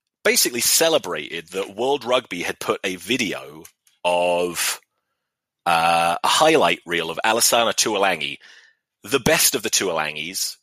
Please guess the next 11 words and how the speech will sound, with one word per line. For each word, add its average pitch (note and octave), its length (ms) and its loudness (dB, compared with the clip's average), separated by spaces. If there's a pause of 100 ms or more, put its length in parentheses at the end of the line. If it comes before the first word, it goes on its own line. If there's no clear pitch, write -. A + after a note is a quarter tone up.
as F#2+ 100 -2
far F#2 180 0
as F2+ 120 -4
I'm E2+ 100 -4
concerned, F2+ 480 -4
and F#2+ 140 -2
doesn't A#2 280 0
get A2 160 0
enough G2 320 -4 (220)
respect. - 640 -2 (640)
Um, F#2 460 -2